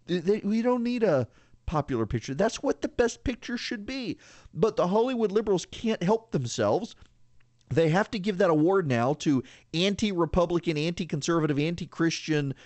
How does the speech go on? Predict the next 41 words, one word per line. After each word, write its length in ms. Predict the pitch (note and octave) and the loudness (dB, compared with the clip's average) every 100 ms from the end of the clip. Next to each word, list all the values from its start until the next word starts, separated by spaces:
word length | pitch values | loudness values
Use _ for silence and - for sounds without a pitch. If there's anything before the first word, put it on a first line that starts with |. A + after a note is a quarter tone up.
| - | -4
uh, 120 | C3 - | -2 0
anti-military 800 | D#3 F3 G3 D#3+ F3 F3+ F#3+ F#3+ | -2 0 -2 0 0 2 2 4
movies. 680 | F3+ A#3+ F#3 G#2 - - - _ _ _ _ - - - - _ - | 4 4 2 0 -4 -12 -16 _ _ _ _ -20 -20 -20 -20 _ -14
It 60 | A2+ | -10
used 340 | D3 A#3+ - F3 | -4 -2 -2 -2
to 60 | |
be 160 | F#3+ B3+ | 2 2
about 340 | D#3 C#3 C3 | 4 2 2
giving 220 | B2+ E3+ | 0 2
it 120 | E3+ D3+ | 2 2
to 140 | F3+ | 2
a 60 | D#3 | 0
good 340 | G#2 C#3 F3+ | 2 2 2
movie, 420 | E3 A#3+ F3+ G2+ | 2 0 -2 -4
but 260 | F2 G2+ F#2 | -4 -6 -4
not 180 | C3+ G#3 | -4 -2
anymore. 580 | E3+ D3 G#3+ F3+ D3 - - - | -2 -2 0 0 -2 -4 -14 -6
It's 180 | C#3 | -2
gotta 160 | - E3+ | 0 2
be 100 | D#3 | 2
a 60 | C3+ | 2
message 500 | C#3+ F#3 G3+ D3 C3+ | 2 0 -2 -4 0
movie 260 | D#3+ F3 | 0 2
that 160 | E3 D3 | 0 0
makes 240 | E3 - | -2 -2
liberals 380 | C3+ E3 F3+ E3+ | -4 0 0 0
feel 180 | F#3 F3 | 0 0
good 160 | G#3 | 0
about 220 | B3 F#3+ C#3+ | 2 2 2
themselves, 320 | C3 D3 B2 - - | 0 0 0 -6 0
which, 380 | C#4+ D#4+ - | 2 2 2
by 160 | C4 D#4 | 2 4
the 100 | D4 | 4
way, 160 | C#4+ C#4+ | 4 4
should 320 | - D#4 D4 | 4 2 2
be 200 | C#4+ C#4 | 2 2
Black 340 | A3+ A3+ A3+ | 4 2 2
Panther, 420 | C#4 D#4+ - G3+ | 0 0 2 2
which 240 | G#3+ A3+ B3 | 4 2 2
is 160 | B3 | 2
also 600 | A#3 C4 C4 A3+ A3+ B3 | 4 2 2 2 4 2